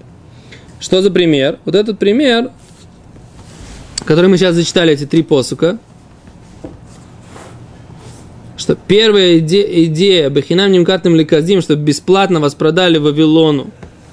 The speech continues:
«Шелакху итхем бегород», они взяли вас в изгнание, «Вело тигалу бекесов элу бетчува», и вы не выйдете деньгами, а только возвращением.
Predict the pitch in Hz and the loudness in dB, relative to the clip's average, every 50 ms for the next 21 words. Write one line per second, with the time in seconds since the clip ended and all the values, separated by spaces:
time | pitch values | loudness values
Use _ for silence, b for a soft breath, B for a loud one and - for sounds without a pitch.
0 | - - - - - - 160 156 147 - - 202 190 175 - - 175 160 156 156 | -20 -20 -20 -6 0 0 2 2 0 0 2 2 2 2 0 -2 -2 0 0 0
1 | 147 151 147 139 143 151 143 147 170 165 160 156 147 - - 156 143 143 135 120 | 2 2 0 0 0 0 0 0 0 0 0 0 -2 -2 -2 -2 -2 0 -2 -2
2 | 117 120 120 123 135 156 196 196 - 180 160 170 185 175 165 160 - 190 185 175 | -2 -2 -2 0 0 0 0 0 -2 -2 0 0 0 0 -2 -2 0 -2 -2 0
3 | 160 156 143 - - 190 175 165 160 151 - - 165 139 131 123 123 127 131 131 | -2 -4 -4 -2 -2 0 0 0 -2 -4 -2 -2 0 0 0 0 0 0 0 0
4 | 143 165 170 170 170 175 175 196 202 190 180 156 - 165 147 135 B B B B | 0 0 0 2 0 0 2 0 0 0 -2 -2 0 0 0 0 B B B B
5 | B B B B B - - 143 151 170 180 175 165 185 190 190 180 170 156 143 | B B B B B -12 -6 -2 0 2 2 4 2 2 2 2 0 0 0 -2
6 | 131 - 175 180 175 165 - 170 147 123 123 - - _ _ - 139 143 139 151 | -2 0 0 0 0 0 0 0 -2 -2 -4 -10 -18 _ _ -6 -4 -2 0 0
7 | 151 139 139 - 143 131 123 123 135 156 190 226 | 0 0 -2 -2 -2 -2 -2 -4 -4 -6 -8 -8